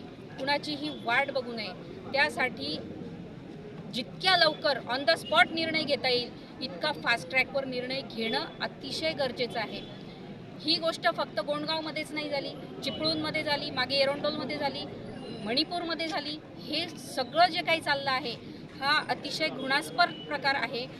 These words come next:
आणि याची लवकरात लवकर सरकारने फास्ट ट्रॅकवर घेऊन निर्णय लावून त्या व्यक्तीला फाशीची सजा, अ, डिक्लेअर करणं खूप गरजेचं आहे. जर ते केलं तर अशी पुन्हा प्रवृत्ती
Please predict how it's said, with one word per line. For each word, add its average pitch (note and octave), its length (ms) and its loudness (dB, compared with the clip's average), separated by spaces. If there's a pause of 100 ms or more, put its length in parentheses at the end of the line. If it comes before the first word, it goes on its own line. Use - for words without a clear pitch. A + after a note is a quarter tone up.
(240)
आणि C#4 200 2
याची C#4+ 300 2
लवकरात D#4+ 520 6
लवकर D#4 380 2
सरकारने B3+ 920 -2 (680)
फास्ट B3+ 260 2
ट्रॅकवर C#4+ 380 4
घेऊन C4+ 540 0
निर्णय D4 380 6
लावून C#4 420 4 (680)
त्या C#4+ 140 8
व्यक्तीला D4 480 2
फाशीची D4 560 -4
सजा, C4+ 440 4 (680)
अ, A3+ 60 -2
डिक्लेअर D4 420 6
करणं D4 300 2
खूप C#4+ 300 -2
गरजेचं C4 480 6
आहे. D#4 300 6 (960)
जर F4 240 10 (100)
ते F4+ 40 2
केलं D4 420 2 (200)
तर D#4+ 180 8 (100)
अशी C4+ 300 2
पुन्हा E4 520 0
प्रवृत्ती D#4+ 880 0